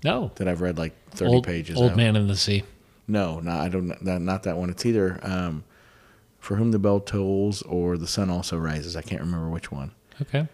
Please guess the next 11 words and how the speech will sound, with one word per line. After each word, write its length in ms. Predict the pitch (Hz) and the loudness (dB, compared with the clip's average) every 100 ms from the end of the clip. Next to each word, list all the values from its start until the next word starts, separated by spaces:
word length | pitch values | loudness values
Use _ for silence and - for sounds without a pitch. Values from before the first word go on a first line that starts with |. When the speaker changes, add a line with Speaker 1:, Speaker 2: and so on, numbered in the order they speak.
| _ - 101 | _ -6 0
Speaker 2:
Um, 880 | 101 98 98 98 95 95 95 95 - | 2 2 0 0 -2 -2 -2 -4 0
there's 420 | 95 95 95 - | 2 4 2 -2
this, 360 | 95 90 - - | -4 -2 -4 -6
um, 580 | 90 87 85 80 78 - | -6 -4 -4 -4 -6 -8
book 360 | 107 104 104 - 82 | -2 2 2 0 -4
that, 420 | 92 85 - - | -2 -2 -6 -8
um, 440 | 90 85 78 73 - _ - _ _ _ - | -6 -4 -6 -8 -14 _ -20 _ _ _ -8
is 140 | 90 | -4
a 40 | 87 | -4
lot 300 | 92 95 - | -2 -2 0
like, 320 | 95 90 | -2 -4